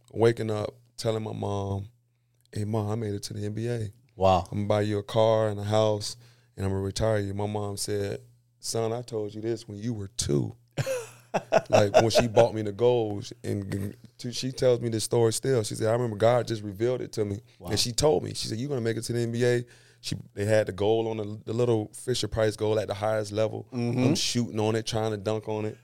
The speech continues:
Speaker 2: Uh-huh.
Speaker 1: You know what I'm saying? And she told me it took two years for that to catch up and manifest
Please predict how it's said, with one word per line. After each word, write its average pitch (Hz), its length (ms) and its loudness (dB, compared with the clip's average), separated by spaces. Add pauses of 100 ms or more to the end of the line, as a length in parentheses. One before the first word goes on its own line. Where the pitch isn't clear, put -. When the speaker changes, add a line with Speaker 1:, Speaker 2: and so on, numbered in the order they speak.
(120)
Speaker 2:
Uh-huh. 107 100 2
Speaker 1:
You 107 100 4
know 117 80 2
what 139 80 2
I'm 131 80 2
saying? 127 520 0
And 107 120 -6
she 120 140 -4
told 147 280 2
me 110 80 -4
it 123 220 -2
took 131 240 -4
two 151 220 0
years 127 600 -2 (600)
for - 160 -2
that 120 240 4
to 107 100 -2
catch - 320 2
up 110 140 2
and 101 100 -4
manifest 104 600 -4